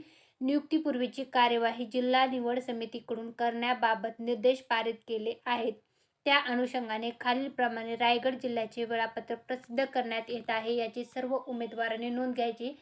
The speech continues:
ज्यांचं लिस्टमध्ये नाव आहे त्यांच्यासाठी आलेलं हे अपडेट आहे. तर नियोजन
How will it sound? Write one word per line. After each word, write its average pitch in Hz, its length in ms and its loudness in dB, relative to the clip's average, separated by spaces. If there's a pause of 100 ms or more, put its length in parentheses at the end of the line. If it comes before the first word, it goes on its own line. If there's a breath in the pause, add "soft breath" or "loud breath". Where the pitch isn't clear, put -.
(460 soft breath)
ज्यांचं 262 400 6
लिस्टमध्ये 277 520 0
नाव 240 280 6
आहे 233 240 2
त्यांच्यासाठी 254 680 -2
आलेलं 240 440 0
हे 247 180 -4 (100)
अपडेट 247 380 0
आहे. 220 200 0 (640)
तर 262 60 2
नियोजन 285 720 4